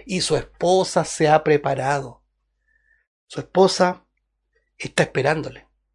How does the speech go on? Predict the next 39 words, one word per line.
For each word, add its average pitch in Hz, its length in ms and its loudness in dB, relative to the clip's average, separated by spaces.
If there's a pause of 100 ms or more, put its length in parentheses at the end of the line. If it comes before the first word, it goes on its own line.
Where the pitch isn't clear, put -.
(120)
La 131 100 -10
esposa - 380 -2
verdadera 143 640 -2 (520)
le 151 100 -4
está - 220 -2
aguardando, 139 760 -4
no 180 120 0
solamente 175 500 -2
esperando. 165 560 -2 (500)
Entonces 247 540 6
asoma 269 380 8
esta 220 280 4
palabra 208 420 10
ercomai, 180 600 6
hermano, 180 460 4 (260)
aquí 175 380 0
en 180 100 6
el 160 120 2
capítulo 170 520 0
catorce 165 440 2
de 156 120 0
Juan, 180 320 4
versículo 160 520 0
tres, 185 400 2 (520)
"Vendré 170 560 8
otra 226 260 8
vez", 196 400 6 (140)
y 165 140 -4
dice, 226 600 2
"y 170 200 4
os 233 240 6
tomaré 208 500 10
a 214 80 10
mí 196 200 4
mismo". 175 540 2
¿Por 175 200 2
qué 294 120 0
esa 302 180 0
expresión, 226 640 4